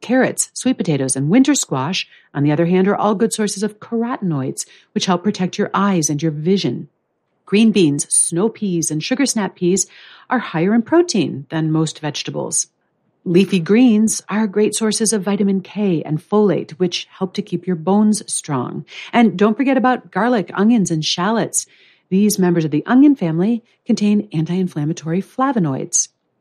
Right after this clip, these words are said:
It's a similar situation on the fruit side of the aisle. Citrus fruit contains citrus bioflavonoids.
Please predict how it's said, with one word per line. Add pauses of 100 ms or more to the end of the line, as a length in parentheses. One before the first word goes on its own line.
(600)
It's
a
similar
situation
on
the
fruit
side
of
the
aisle.
Citrus
fruit
contains
citrus
bioflavonoids.